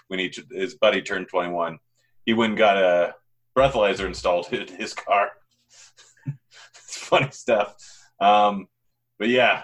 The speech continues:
so, but the winner was, uh, a guy in college would always come back home, notice that his desk was messed up, his bed was messed up.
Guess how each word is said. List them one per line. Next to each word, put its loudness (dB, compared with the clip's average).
so, -2
but -4
the -8
winner 0
was, 0
uh, 2
a -14
guy 2
in -12
college 0
would -4
always 4
come -2
back 2
home, -2
notice -4
that -4
his -8
desk -2
was -10
messed -6
up, -2
his -14
bed -6
was -14
messed -12
up. -4